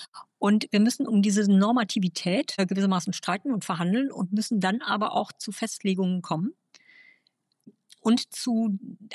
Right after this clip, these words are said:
einem, einem Gesellschaftsdiskurs, wo wir sagen, was sind denn die unverrückbaren Baselines unserer Gesellschaft,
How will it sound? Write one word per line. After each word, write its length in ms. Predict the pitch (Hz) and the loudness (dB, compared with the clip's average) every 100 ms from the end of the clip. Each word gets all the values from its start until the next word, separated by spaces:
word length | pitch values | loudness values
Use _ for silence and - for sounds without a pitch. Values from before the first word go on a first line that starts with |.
| - | -4
einem, 420 | 202 208 202 202 - | -2 2 2 0 0
einem 280 | 196 196 | 0 2
Gesellschaftsdiskurs, 1200 | 190 170 175 190 - 240 - - 220 - 226 247 | 0 0 0 0 -2 -6 -10 -8 -8 -6 -8 -8
wo 80 | 254 | -6
wir 100 | 220 | -4
sagen, 540 | 208 202 208 214 214 214 | -2 0 0 -2 -2 -4
was 160 | 208 | -4
sind 200 | - 254 | -4 -2
denn 220 | 247 220 | 0 0
die 140 | 202 202 | 0 -2
unverrückbaren 1300 | 226 285 - 240 202 233 - - 202 190 185 185 175 | -2 -2 -2 -4 -4 -8 -12 -4 -2 0 -2 -2 -2
Baselines 800 | 226 302 - 196 180 165 165 175 | -2 -4 -4 0 0 0 -2 -6
unserer 320 | - 180 175 | -6 -4 -4
Gesellschaft, 680 | 160 202 139 - - - - | -6 -2 -2 -4 -12 -16 -20